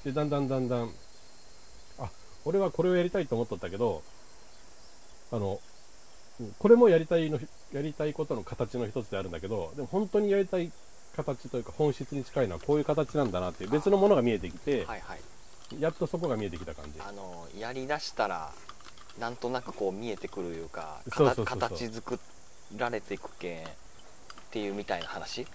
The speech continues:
Speaker 1: ん、そんな感じ、
Speaker 2: うん。
Speaker 1: そんな感じ。やってみてやっと分かってきたみたいな。
Speaker 2: うん。
Speaker 1: で、最近活動を始めて、そしたらちょっとずつ形になってきてみたいな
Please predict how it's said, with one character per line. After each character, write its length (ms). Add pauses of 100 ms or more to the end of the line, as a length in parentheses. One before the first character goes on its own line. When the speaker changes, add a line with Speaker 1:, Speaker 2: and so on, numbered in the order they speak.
(140)
Speaker 1:
ん、 180
そ 80
ん 20
な 80
感 140
じ、 80
Speaker 2:
う 40
ん。 40
Speaker 1:
そ 40
ん 40
な 40
感 80
じ。 80 (480)
や 100
っ 40
て 220
み 80
て 80
や 80
っ 20
と 100
分 80
か 60
っ 40
て 100
き 60
た 100
み 120
た 80
い 80
な。 80 (880)
Speaker 2:
う 40
ん。 20
Speaker 1:
で、 100
最 240
近 380 (320)
活 200
動 140
を 40
始 200
め 140
て、 380
そ 120
し 80
た 140
ら 140
ち 120
ょ 20
っ 120
と 60
ず 120
つ 220 (1160)
形 320
に 100
な 100
っ 20
て 200
き 100
て 240
み 80
た 80
い 40
な 80